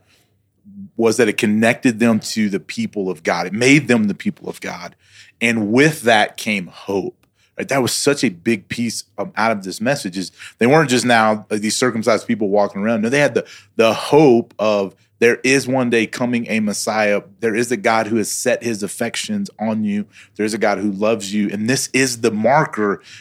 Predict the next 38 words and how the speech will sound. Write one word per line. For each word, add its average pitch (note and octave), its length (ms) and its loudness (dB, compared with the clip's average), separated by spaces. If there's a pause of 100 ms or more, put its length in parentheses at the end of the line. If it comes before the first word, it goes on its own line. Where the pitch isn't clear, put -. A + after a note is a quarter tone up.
(100)
that A#2+ 140 2
you B2+ 280 2
can C3 240 0
tell B2+ 240 0
all A2+ 420 2
of G#2+ 400 0
the G#2+ 100 0
world G2+ 680 -2 (420)
about, F#2 460 -2
right? G2+ 220 -6
This A#2 200 -2
is A#2 200 -2
the G2+ 120 0
thing A#2+ 480 -2
that F2+ 160 -8
shows C3+ 640 2
that, F#2 380 -8
that G2+ 120 -8
shows, A#2 500 -2 (360)
"Hey, A2 280 0
I've A2 300 0
entered B2 320 0
into A#2 280 -2
this G#2+ 180 -4
covenant A#2 640 0
relationship G2 840 -4 (340)
with D3 260 0
you." F#2+ 160 -2
And F2+ 80 -6
so C#3 140 6
it D3 80 4
really C#3+ 240 4
was A2+ 320 2
a F#2 80 -8
big F#2 360 -8
deal. A2+ 300 2
And G#2 140 -2
so A#2+ 340 4